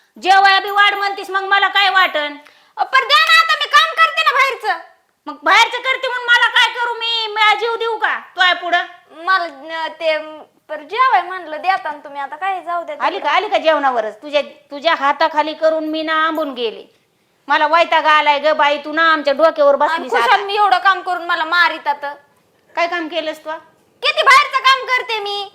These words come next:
Speaker 2: जॉबला जाते, आताच म्हणलं नाही वय.
Speaker 1: अगं, ते जॉब तिकडचा राहून दे, ह्यो बी जॉब बघ ना घरातला.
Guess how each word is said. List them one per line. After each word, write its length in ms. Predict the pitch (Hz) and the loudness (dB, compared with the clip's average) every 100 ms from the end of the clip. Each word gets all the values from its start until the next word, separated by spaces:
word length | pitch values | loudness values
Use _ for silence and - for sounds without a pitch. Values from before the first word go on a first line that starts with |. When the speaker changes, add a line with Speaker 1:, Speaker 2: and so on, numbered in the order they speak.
| _ | _
Speaker 2:
जॉबला 360 | - 508 508 494 | 4 4 6 2
जाते, 280 | 523 523 480 | 4 2 4
आताच 240 | 508 508 494 | 2 0 -6
म्हणलं 260 | 508 480 | -4 -2
नाही 180 | 480 427 | 2 2
वय. 140 | 330 233 - _ - | 0 -8 -14 _ -8
Speaker 1:
अगं, 260 | 285 311 381 | -4 -2 -4
ते 200 | 392 381 | -4 -4
जॉब 260 | 330 403 - | 2 0 0
तिकडचा 360 | 392 392 392 370 | -2 -2 2 4
राहून 200 | 403 381 | 4 4
दे, 60 | |
ह्यो 220 | 349 381 381 | 4 6 6
बी 100 | 370 | 2
जॉब 240 | 403 392 | 2 4
बघ 180 | 392 381 | 4 4
ना 140 | 381 | 2
घरातला. 500 | 349 370 370 320 269 | 2 2 2 0 -2